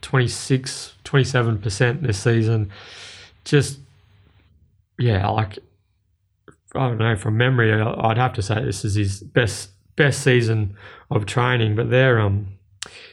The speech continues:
they're just doing so much right, aren't they? Those, they're, they're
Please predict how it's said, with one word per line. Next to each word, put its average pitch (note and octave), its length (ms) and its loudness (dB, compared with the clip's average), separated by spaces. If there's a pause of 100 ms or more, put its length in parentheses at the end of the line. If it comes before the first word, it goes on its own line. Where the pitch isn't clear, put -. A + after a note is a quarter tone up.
they're D#3+ 80 4
just D#3+ 160 0
doing C3 280 4
so D3 260 2
much A#2 240 0
right, A#2+ 240 4
aren't A#2+ 220 0
they? G#2 160 2
Those, G#2 260 0
they're, A2 120 0
they're A#2 380 2